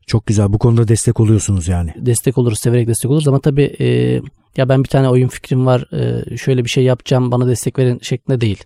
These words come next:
Speaker 1: <laughs>
Speaker 2: Yani öyle çok mail geliyor çünkü
Speaker 1: Evet,
Speaker 2: oyun
Speaker 1: evet.
Speaker 2: fikrim var, çok farklı.
Speaker 1: Fikir hiçbir şey değil. Artık
Speaker 2: <laughs>
Speaker 1: bunu kabul edelim ya. Yani.
Speaker 2: Yani öyle mailler de çok alıyoruz. E, yani o, ona tabii ki dönüyoruz kibarca ama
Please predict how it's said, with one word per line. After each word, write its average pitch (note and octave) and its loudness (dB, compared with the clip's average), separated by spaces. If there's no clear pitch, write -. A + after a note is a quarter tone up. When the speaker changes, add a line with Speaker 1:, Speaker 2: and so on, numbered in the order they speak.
Speaker 1:
<laughs> - -
Speaker 2:
Yani D#3 4
öyle F3 6
çok - 0
mail F3+ 2
geliyor D3 4
çünkü D3 2
Speaker 1:
Evet, C3 4
Speaker 2:
oyun F3 4
Speaker 1:
evet. F3 -2
Speaker 2:
fikrim F3 0
var, F#3 4
çok F3 -2
farklı. F3 2
Speaker 1:
Fikir G#3+ 2
hiçbir G#3+ -2
şey D3 0
değil. B2 2
Artık C#3+ 2
Speaker 2:
<laughs> - -
Speaker 1:
bunu C3+ 2
kabul C3 0
edelim G#2+ 0
ya. F#2+ -6
Yani. F#2+ -4
Speaker 2:
Yani C3+ 0
öyle D#3 4
mailler D#3 4
de D3 2
çok - 0
alıyoruz. C#3 2
E, C3+ 0
yani C#3 2
o, - 0
ona E3 2
tabii F3+ 2
ki D3+ -4
dönüyoruz D#3 4
kibarca C3+ 2
ama E3 2